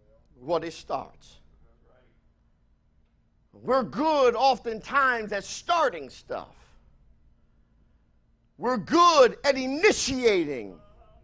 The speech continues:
stuff. We're good at writing our plans out, but it's in the finishing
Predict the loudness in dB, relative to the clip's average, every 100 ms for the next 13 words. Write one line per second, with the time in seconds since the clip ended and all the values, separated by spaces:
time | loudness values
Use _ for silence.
0 | -20 _ -18 -14 -6 -6 -6 -18 -20 -20
1 | -20 -20 _ -20 -20 -20 _ -20 -6 2
2 | 2 2 4 8 8 8 6 4 -12 0
3 | 6 6 6 -4 -20 _ -20 -20 -20 _
4 | -4 4 4 4 -2 -6 4 6 8 6
5 | 2 -4 -20 -20 -20 -16 -4 4 6 6
6 | 2 -2 -4 -4 0 2 2 -2 -8 -20
7 | -20 _ -20 -20 _ -20 -20 -20 -20 _
8 | _ _ _ _ _ 0 2 4 2 2
9 | -6 -8 -2 -2 -4 -16 -8 -6 -6 -10
10 | -10 -10 -10 -14